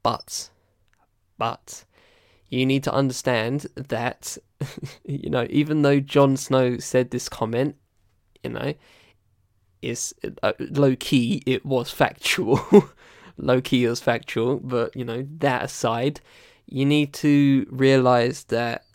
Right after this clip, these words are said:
your anger is placed in a, i-, is placed in a circle of p-, of privilege. It's placed in a circle of systemic, systemic dominance, you know?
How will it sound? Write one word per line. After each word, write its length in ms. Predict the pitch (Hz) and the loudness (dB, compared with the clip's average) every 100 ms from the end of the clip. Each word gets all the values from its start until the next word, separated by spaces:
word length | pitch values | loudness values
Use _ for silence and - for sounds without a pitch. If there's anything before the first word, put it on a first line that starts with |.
| - - | -20 -10
your 240 | 160 127 | -2 -2
anger 480 | - 131 131 120 117 - | 0 0 0 -4 -4 -8
is 460 | - 127 120 120 - _ _ | -6 -4 -4 -8 -12 _ _
placed 560 | - 127 120 120 - - - | -6 -2 -2 -4 -12 -16 -12
in 180 | 117 120 | -8 -8
a, 440 | 113 110 107 104 - _ _ _ _ _ _ _ - | -8 -8 -10 -14 -18 _ _ _ _ _ _ _ -16
i-, 240 | - - - | -12 -12 -6
is 160 | 139 - | -6 -4
placed 440 | - 139 127 - | 0 0 0 -6
in 200 | - 123 | -8 -6
a 300 | 123 117 113 | -6 -8 -8
circle 600 | - 127 113 - 120 113 | -6 -2 -2 -4 -8 -6
of 260 | 113 110 - | -8 -10 -2
p-, 100 | - - | -2 0
of 260 | 117 - | -8 -8
privilege. 560 | - 110 101 110 - - _ _ _ _ _ _ _ - | -10 -10 -10 -14 -16 -20 _ _ _ _ _ _ _ -8
It's 180 | 139 - | -8 -2
placed 460 | 143 131 123 - - | 2 2 2 -6 -8
in 180 | 117 | -8
a 220 | 107 110 107 | -6 -8 -8
circle 580 | - 110 113 - 113 - | 0 0 0 -4 -6 -4
of 480 | 113 107 104 - - - | -4 -4 -8 -14 -14 -10
systemic, 1080 | - 131 - 131 120 - - - - _ _ _ _ _ _ _ _ _ - - | -4 -4 0 0 0 -4 -12 -18 -20 _ _ _ _ _ _ _ _ _ -20 -14
systemic 580 | - 139 - 123 - - | -8 -6 -2 -4 -4 -4
dominance, 640 | 117 104 107 113 - - - - | -4 -4 -12 -14 -18 -20 -16 -4
you 80 | |
know? 220 | 123 127 | 0 0